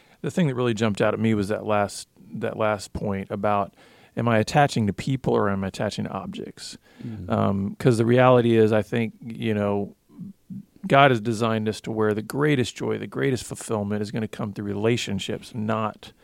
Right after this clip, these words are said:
Speaker 1: through a connection to an object. So maybe just do inventory and say, "Am I attaching more to objects or am I attaching more to people?" And
Speaker 2: Good.
Speaker 1: maybe that will be something that can help you in this next week.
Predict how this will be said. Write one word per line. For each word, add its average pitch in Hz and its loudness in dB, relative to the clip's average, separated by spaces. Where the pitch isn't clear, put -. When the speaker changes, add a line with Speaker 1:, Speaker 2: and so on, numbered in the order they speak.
Speaker 1:
through 104 4
a - -10
connection 101 -4
to 170 -6
an 104 -2
object. 101 -6
So - -2
maybe 156 6
just 143 -2
do 139 2
inventory 127 -2
and 110 -4
say, 113 -4
"Am 107 -2
I 107 0
attaching 135 -4
more 120 0
to 117 -2
objects 139 -6
or 117 -4
am 107 -4
I 104 -4
attaching 107 -8
more 104 -6
to 98 -8
people?" - -10
And 110 -4
Speaker 2:
Good. 107 -2
Speaker 1:
maybe 110 2
that 107 2
will 107 -4
be 107 -2
something 110 -6
that 104 -2
can 110 -4
help 98 0
you 107 0
in 101 0
this 98 -2
next - -6
week. 104 -8